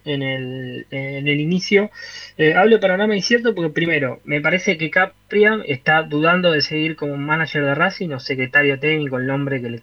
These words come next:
quieran poner, por el tema de que, bueno, él no quería que Pizzi se vaya de esta manera.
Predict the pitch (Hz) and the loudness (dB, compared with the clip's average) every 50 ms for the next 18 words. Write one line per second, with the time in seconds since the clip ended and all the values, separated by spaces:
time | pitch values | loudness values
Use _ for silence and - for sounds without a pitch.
0 | _ - - 143 139 131 127 127 120 110 - 135 131 143 151 160 190 - _ _ | _ -2 2 4 4 4 2 0 -8 -8 -4 0 2 4 4 4 2 -2 _ _
1 | _ _ _ _ _ _ _ _ _ _ _ _ _ _ _ - 139 143 143 127 | _ _ _ _ _ _ _ _ _ _ _ _ _ _ _ 2 4 4 4 4
2 | 127 156 160 175 170 156 151 151 147 - 156 160 170 175 151 151 151 147 135 123 | 2 0 2 4 4 4 4 2 2 4 4 6 6 6 4 2 2 0 0 -2
3 | 117 - - - 139 139 143 147 156 151 - _ _ _ _ _ _ _ _ - | -6 -10 -12 -6 -2 0 2 2 2 0 -4 _ _ _ _ _ _ _ _ -10
4 | 160 147 143 147 143 143 147 147 170 165 151 147 143 131 127 127 - _ - 139 | -6 -4 -4 -4 -2 -2 -2 0 2 2 2 2 2 0 -2 -8 -8 _ -10 -10
5 | 135 - 135 - 143 131 131 127 143 139 139 135 - 143 151 165 180 185 175 180 | -10 -10 -10 -6 -2 -2 -2 -2 -2 -4 -4 -4 -6 -8 -4 0 2 2 2 2
6 | 208 254 | 0 -2